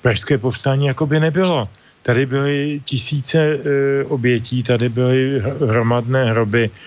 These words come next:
tady jsou spousty ne-, nezvěstných. Eh, tady Pražani a,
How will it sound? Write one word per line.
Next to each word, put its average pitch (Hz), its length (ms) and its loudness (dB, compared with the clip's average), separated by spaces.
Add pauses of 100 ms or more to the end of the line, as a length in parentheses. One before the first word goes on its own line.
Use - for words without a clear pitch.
(240)
tady 120 220 2
jsou 127 320 0
spousty 127 480 -4
ne-, 135 160 0
nezvěstných. 110 840 0 (500)
Eh, 113 240 4
tady 120 320 2
Pražani 123 800 0
a, 123 240 -2